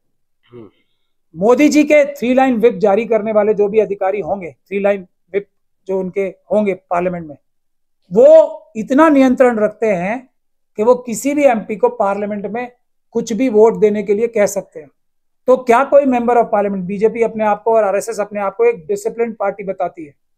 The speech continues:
Speaker 2: बताती है, नहीं बताती है कि हम एक बहुत ही, अ, डिसिप्लिन्ड पार्टी हैं, हम अनुशासनहीनता बिल्कुल बर्दाश्त नहीं करते। तो ये एक बार बयान दे रहा है, कोई एक लीडर दे रहा है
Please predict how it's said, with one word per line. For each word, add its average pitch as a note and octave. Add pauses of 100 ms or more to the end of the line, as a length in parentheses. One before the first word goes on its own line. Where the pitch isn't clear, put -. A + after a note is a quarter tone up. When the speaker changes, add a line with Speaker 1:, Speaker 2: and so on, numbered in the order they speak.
(640)
Speaker 2:
बताती F#3+
है, C#4+
नहीं D4+
बताती B3
है - (340)
कि G3+
हम A3
एक G3
बहुत G#3+
ही, B3+ (440)
अ, G3 (400)
डिसिप्लिन्ड B3+
पार्टी A3
हैं, B3+ (440)
हम B3
अनुशासनहीनता A#3+
बिल्कुल A3+
बर्दाश्त A3
नहीं A3
करते। F#3+ (720)
तो A3
ये B3 (240)
एक G#3+
बार B3+
बयान C#4
दे C#4
रहा B3+
है, G#3
कोई G3+
एक G#3
लीडर C4
दे C4+
रहा B3+
है F#3+